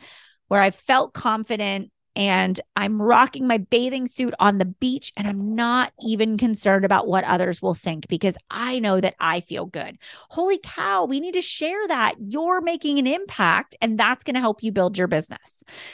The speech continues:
So highlight at least once a week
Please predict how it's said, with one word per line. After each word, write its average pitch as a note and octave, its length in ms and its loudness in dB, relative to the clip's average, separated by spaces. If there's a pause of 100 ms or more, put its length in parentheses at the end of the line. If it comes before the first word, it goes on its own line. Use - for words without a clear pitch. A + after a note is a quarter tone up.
(120)
So C4+ 380 6 (140)
highlight C#4+ 760 4
at A#3 240 0
least C4+ 460 0
once A#3+ 280 -4
a G3+ 60 2
week E3 380 -8